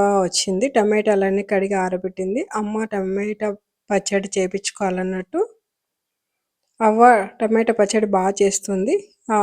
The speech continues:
అవ్వ చేసినప్పుడు అమ్మకు పెట్టించిందంట అండి. అప్పుడు అమ్మ టేస్ట్ బాగుంది,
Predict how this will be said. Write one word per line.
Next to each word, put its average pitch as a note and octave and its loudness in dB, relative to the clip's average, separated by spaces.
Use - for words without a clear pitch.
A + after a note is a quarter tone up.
అవ్వ A3+ 6
చేసినప్పుడు A#3 4
అమ్మకు G#3 -2
పెట్టించిందంట G3 -4
అండి. F#3 -4
అప్పుడు A3 2
అమ్మ G#3+ 2
టేస్ట్ A3+ 2
బాగుంది, G3+ 2